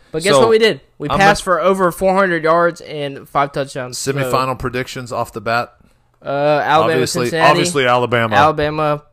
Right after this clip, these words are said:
Speaker 2: Obviously. Probably
Speaker 1: Uh,
Speaker 2: gonna win by a hundred and fifty points.
Speaker 1: No, I said twenty-four.
Speaker 2: Okay.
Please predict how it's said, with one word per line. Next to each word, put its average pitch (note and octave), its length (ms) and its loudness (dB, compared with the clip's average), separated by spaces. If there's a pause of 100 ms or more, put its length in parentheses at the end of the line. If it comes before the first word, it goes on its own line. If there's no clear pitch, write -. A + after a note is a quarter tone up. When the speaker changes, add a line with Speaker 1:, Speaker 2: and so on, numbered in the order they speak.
Speaker 2:
Obviously. G2 680 -2 (220)
Probably D3 260 4
Speaker 1:
Uh, C#3 40 4
Speaker 2:
gonna D3 160 4
win C3 180 2
by A2+ 160 4
a - 20 2
hundred A2+ 340 0
and G#2+ 120 -4
fifty G#2+ 240 -6
points. G2 520 -8 (460)
Speaker 1:
No, E3 220 0
I E3 160 6
said F3+ 200 -6
twenty-four. B2+ 520 -8 (1300)
Speaker 2:
Okay. E2 280 -10